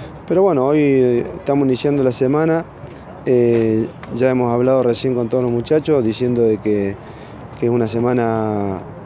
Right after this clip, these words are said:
no es una semana atípica, es diferente, que vamos a, por primera vez,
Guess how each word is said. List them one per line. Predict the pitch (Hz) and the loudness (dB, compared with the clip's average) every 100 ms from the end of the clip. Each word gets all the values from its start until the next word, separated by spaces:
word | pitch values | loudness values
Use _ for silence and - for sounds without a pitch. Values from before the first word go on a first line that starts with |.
| - | -4
no | 123 | -2
es | 139 | 0
una | 131 113 | 0 -2
semana | 120 127 123 | 0 0 0
atípica, | 117 151 143 143 139 | 0 0 0 0 0
es | 123 | 0
diferente, | 113 110 123 156 156 165 - - - - - - - | -2 -2 0 0 -2 -4 -6 -16 -16 -16 -16 -12 -2
que | 113 | 0
vamos | 120 120 - | 2 0 -2
a, | 117 113 107 107 107 101 98 - - - - | -2 0 -2 -2 -4 -4 -6 -8 -12 -10 -4
por | 110 | -2
primera | 113 123 135 127 | 0 2 2 2
vez, | 139 143 117 | 2 2 0